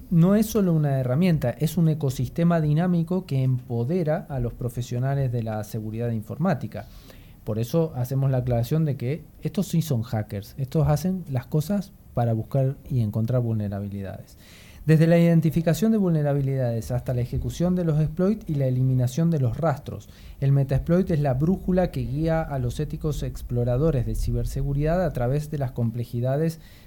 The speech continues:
de, del mundo digital, ¿no? Bien, y ahora que ya sabemos lo que es el Metasploit, es hora de que conozcamos las funciones que tiene esta herramienta para las pruebas de penetración, es decir,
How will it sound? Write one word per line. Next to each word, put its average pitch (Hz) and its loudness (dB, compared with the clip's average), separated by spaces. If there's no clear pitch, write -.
de, 117 0
del 113 -2
mundo 117 2
digital, 107 -4
¿no? 170 -4
Bien, 160 6
y 135 2
ahora 185 4
que 175 -2
ya 185 2
sabemos 165 2
lo 120 -2
que 156 -2
es 147 -2
el 139 0
Metasploit, 143 0
es 143 2
hora 170 4
de 151 0
que 147 -4
conozcamos 143 -2
las 120 -2
funciones 151 0
que - -4
tiene 127 -2
esta 123 -8
herramienta 139 0
para 110 -2
las 104 -4
pruebas 135 0
de 117 -2
penetración, 117 -4
es 123 0
decir, 127 -2